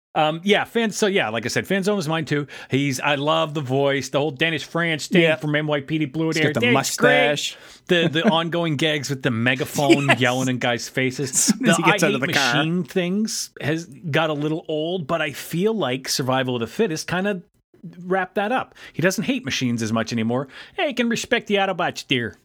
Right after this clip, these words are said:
Speaker 2: Yeah.
Speaker 1: Go Bears. Um,
Speaker 2: <laughs>
Speaker 1: yeah, so Fanzone's, that's my favorite. And, uh, so let's wrap it up here, Paul.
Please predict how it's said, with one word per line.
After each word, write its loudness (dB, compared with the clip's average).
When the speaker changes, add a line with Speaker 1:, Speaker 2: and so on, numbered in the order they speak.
Speaker 2:
Yeah. 2
Speaker 1:
Go -4
Bears. -4
Um, -2
Speaker 2:
<laughs> 2
Speaker 1:
yeah, 2
so -4
Fanzone's, 0
that's 0
my -2
favorite. -2
And, 0
uh, 0
so -2
let's -2
wrap 0
it -2
up -2
here, 0
Paul. -2